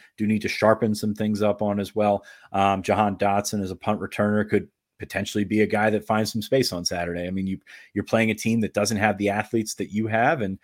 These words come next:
you know, you could throw some of that defense out there. <laughs> You saw, uh, if you go, if you wanna laugh, go back to Joe, uh, the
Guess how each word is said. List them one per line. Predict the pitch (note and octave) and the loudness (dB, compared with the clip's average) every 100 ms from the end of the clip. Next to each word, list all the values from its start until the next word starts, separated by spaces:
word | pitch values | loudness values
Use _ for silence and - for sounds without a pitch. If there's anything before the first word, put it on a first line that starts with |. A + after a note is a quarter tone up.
| - _ | -18 _
you | G2+ | -2
know, | G2+ | -2
you | F#2+ | -2
could | F#2+ | -4
throw | A2 G#2+ | 0 0
some | - G#2+ | 0 -2
of | |
that | G2 F2+ | -2 -2
defense | G#2+ A#2+ G#2+ | -4 -2 0
out | A2 G#2+ | 2 2
there. | A#2 G#2+ - | 2 0 0
<laughs> | A2+ - - | -4 -6 -8
You | B2 | 0
saw, | A#2+ | 0
uh, | - - - | 0 -6 0
if | A#2 A2+ G#2 | 2 2 0
you | C#3 | 2
go, | C3+ - | 2 2
if | A#2 | -2
you | B2+ | 0
wanna | C3 G2 | 2 4
laugh, | G#2+ G2+ - | 4 4 2
go | |
back | G#2+ G#2 | 2 2
to | - | 0
Joe, | F2 G2+ G#2 | 0 2 2
uh, | - F#2+ | 0 -2
the | F#2+ F2+ | -2 -2